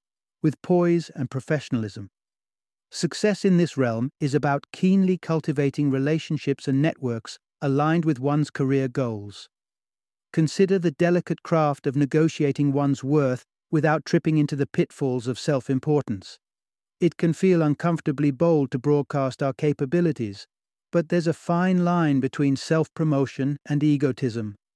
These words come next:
Striking that balance hinges on a pivotal shift, focusing not on what a job offers you, but on what you offer.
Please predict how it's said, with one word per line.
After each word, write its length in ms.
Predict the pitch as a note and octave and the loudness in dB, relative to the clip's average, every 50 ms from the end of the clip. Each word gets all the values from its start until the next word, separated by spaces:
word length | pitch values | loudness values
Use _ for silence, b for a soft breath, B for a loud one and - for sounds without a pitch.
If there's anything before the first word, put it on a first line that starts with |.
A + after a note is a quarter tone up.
| _ _ _ _ _ _ _ _ _ _ _ _ - | _ _ _ _ _ _ _ _ _ _ _ _ -20
Striking 500 | - - - F#3 F3+ F#3+ - - F3+ E3+ | -10 -2 0 2 2 2 2 2 2 2
that 220 | D#3+ D#3+ D3 B2 | 2 0 0 0
balance 400 | - D#3+ D#3 C#3+ C3+ C3 B2 - | 0 0 2 2 0 -2 -4 -2
hinges 480 | - D#3+ E3+ E3+ D#3+ B2 C3 B2+ B2 C3+ | 2 4 4 4 4 2 0 -2 0 -2
on 120 | C#3 C3+ | -2 -2
a 60 | C3 | -4
pivotal 460 | - - - F3+ D3+ D#3 D3 D3 C#3+ | -4 -2 -2 0 0 0 0 -2 -2
shift, 480 | C3 - - F3+ D3 A2+ - - - _ _ _ _ _ _ _ _ _ _ _ _ | -4 -2 -2 -2 -2 -2 -4 -10 -20 _ _ _ _ _ _ _ _ _ _ _ _
focusing 600 | - - F3 F#3 F3 - D#3+ - - D3+ C#3+ C#3+ | 0 2 2 4 2 0 -2 -2 -2 -2 0 0
not 160 | D3+ D#3+ F3 | 2 2 2
on 140 | F3 E3+ E3 | 2 2 2
what 140 | D#3+ D#3 D3 | 0 0 0
a 80 | C#3+ B2 | -2 0
job 340 | A2+ D#3+ E3 D#3 C#3+ C3 | 0 0 2 2 2 0
offers 340 | C#3+ C#3 - - C3+ A#2+ A#2+ | -2 -2 -2 -4 -4 -4 0
you, 400 | C#3+ F3 F#3+ E3+ C#3 B2+ B2+ C3+ - _ _ _ _ _ _ _ _ _ _ | 2 2 4 4 4 2 0 -4 -8 _ _ _ _ _ _ _ _ _ _
but 140 | E3 E3+ D#3+ | 2 2 4
on 160 | E3 E3 E3 | 4 4 4
what 180 | E3 E3+ E3+ F3+ | 4 2 2 0
you 380 | E3 D#3+ F3+ G3 G3 F3 C#3+ | 0 2 2 4 4 4 2
offer. 380 | B2 A2 - - - G#2+ G#2 | 2 -2 -6 -10 -12 -14 -14